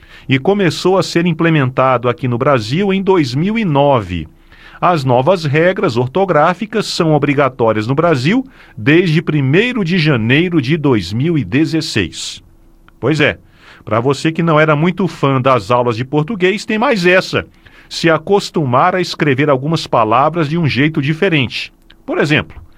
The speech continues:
palavras como ideia e assembleia não levam mais o acento na letra E.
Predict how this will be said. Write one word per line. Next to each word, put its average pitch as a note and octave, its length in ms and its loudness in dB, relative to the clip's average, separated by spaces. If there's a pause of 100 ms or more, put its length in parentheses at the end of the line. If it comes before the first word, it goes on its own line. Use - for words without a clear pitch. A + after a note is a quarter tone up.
(280)
palavras G3 480 0
como D#3+ 280 -2
ideia A2 640 0 (240)
e C#3 120 2
assembleia C#3 880 0 (340)
não A3+ 300 0
levam F3 320 2
mais C#3 380 0
o E3 80 0
acento C3 480 -2
na E3+ 120 0
letra C3 440 0
E. E3 120 2